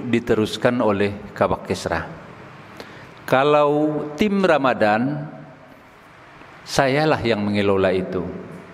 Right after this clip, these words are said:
tim Ramadan. Karena itu bagian dari kegiatan keagamaan Pemda Kabupaten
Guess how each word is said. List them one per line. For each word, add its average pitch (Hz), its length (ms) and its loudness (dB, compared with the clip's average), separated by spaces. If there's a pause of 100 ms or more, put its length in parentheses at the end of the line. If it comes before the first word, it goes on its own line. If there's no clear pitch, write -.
(240)
tim 98 240 0
Ramadan. 92 480 0 (1400)
Karena 165 320 2
itu 151 240 2
bagian 135 560 2
dari 120 640 2 (400)
kegiatan 113 720 0
keagamaan 107 880 0
Pemda 101 400 0
Kabupaten 90 560 -2